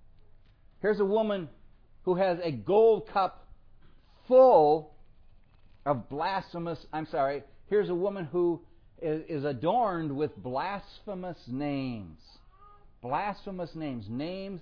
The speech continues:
that blaspheme a holy God. She has a gold cup full of abominations and of un-, the unclean things of her immorality. Here's a woman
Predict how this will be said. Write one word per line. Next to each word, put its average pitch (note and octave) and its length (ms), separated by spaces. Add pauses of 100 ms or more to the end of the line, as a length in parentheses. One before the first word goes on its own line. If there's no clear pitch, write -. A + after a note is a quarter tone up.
that G#2+ 220
blaspheme C#3+ 800 (300)
a C3 100
holy C#3 320
God. A2 420 (640)
She G#3 140
has F#3+ 180
a F#3 40
gold G#3 460
cup - 400
full G#3 160
of F#3 100
abominations F3 1000 (460)
and D#3+ 120
of D#3 140
un-, G3 300
the D3+ 200
unclean G3 640
things E3 400
of A#2+ 120
her D3 160
immorality. C#3 720 (1120)
Here's C#3 240
a C3+ 60
woman D3 400